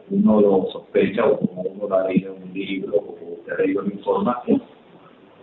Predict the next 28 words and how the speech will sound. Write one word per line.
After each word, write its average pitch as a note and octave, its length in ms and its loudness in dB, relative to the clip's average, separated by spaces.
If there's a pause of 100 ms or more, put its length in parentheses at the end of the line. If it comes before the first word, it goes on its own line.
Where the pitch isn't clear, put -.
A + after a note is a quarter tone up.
(160)
En G#2+ 180 6
realidad, B2+ 520 4
este A#2+ 240 4
tipo A#2+ 400 4
de A2 560 6
situación A#2+ 580 2 (680)
básicamente A#2+ 800 0
puede B2+ 500 2
variar - 580 0 (640)
y - 200 4
puede C3 320 6
ayudar A#2+ 540 4
a - 180 0
algunas - 340 0
personas, A#2+ 480 2
¿verdad?, A2+ 480 2
para G2+ 560 4
saber G#2 300 2
con A2 220 -4
certeza, - 600 -2
con G#3+ 160 -8
precisión, G#2 540 -6 (200)
qué C3+ 260 2 (140)
es - 180 -6 (340)
lo G2 140 2
que G2+ 120 4
está G2 140 0
ocurriendo. G2 480 0